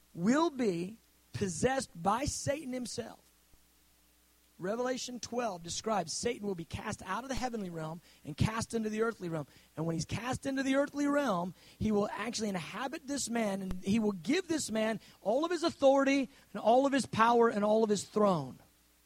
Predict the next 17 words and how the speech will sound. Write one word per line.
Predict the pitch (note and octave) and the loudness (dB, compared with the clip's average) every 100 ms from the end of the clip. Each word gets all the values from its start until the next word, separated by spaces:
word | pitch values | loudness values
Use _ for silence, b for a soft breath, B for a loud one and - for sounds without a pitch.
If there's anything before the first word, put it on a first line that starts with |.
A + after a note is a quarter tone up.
| _ _ _ _ - | _ _ _ _ -2
This | E3 D4 - | 4 6 4
human | - F#3 A#3 E4+ F#4 F3+ D3+ F3 b b | -2 0 8 8 8 4 -2 -6 b b
will | A3 | 0
be | G#3 A3+ | 2 0
possessed | G#3+ F#3 E3 C4 G#3 - E3 | 0 -2 2 2 2 -4 -6
by | F#3+ A3 A#3+ B3 - | -4 -4 -4 -6 -8
Satan. | - - G#3+ F3 A3+ - _ _ _ _ _ _ _ _ | -12 -6 -4 -6 -10 -20 _ _ _ _ _ _ _ _
He's | - F#3+ | -8 -6
the | E3 G#3 | -6 -6
Antichrist, | G3+ A#3+ B3 A#3+ - A#3 F3+ - - - - _ _ _ _ _ _ - _ - - _ _ _ _ _ | -4 -4 -4 -4 0 2 0 -6 -14 -16 -20 _ _ _ _ _ _ -20 _ -20 -20 _ _ _ _ _
the | - E3+ - | -10 -8 2
opposite | B3 - C4 - A#3+ | 2 2 -4 -6 -8
of | G3+ | -8
Christ, | - G3+ D#3+ - - - - _ - | -6 -6 -6 -12 -20 -20 -20 _ -14
the | E3+ | -14
false | - - C4 C#4 C#4+ - - | -14 -4 2 2 0 -6 -12
Christ. | - G3 E3+ - - - | -8 -6 -6 -12 -20 -20